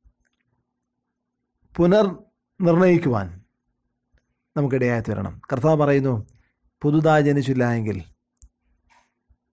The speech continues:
നമുക്കാർക്കും ദൈവരാജ്യത്തിൻ്റെ അനുഭവം പ്രാപിപ്പാനായിട്ട് കഴിയുകയില്ല." ജീവിതത്തിൽ ഒരു പുതുക്കം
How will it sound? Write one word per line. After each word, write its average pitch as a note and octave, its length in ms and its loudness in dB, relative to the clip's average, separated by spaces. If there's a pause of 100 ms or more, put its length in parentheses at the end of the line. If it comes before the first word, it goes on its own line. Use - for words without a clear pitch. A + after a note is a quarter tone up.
(1400)
നമുക്കാർക്കും C3 580 2 (840)
ദൈവരാജ്യത്തിൻ്റെ C#3 840 2
അനുഭവം B2 340 -2 (120)
പ്രാപിപ്പാനായിട്ട് A#2+ 640 -2
കഴിയുകയില്ല." G2 420 -6 (920)
ജീവിതത്തിൽ G3 400 2
ഒരു E3 100 2
പുതുക്കം E3+ 320 2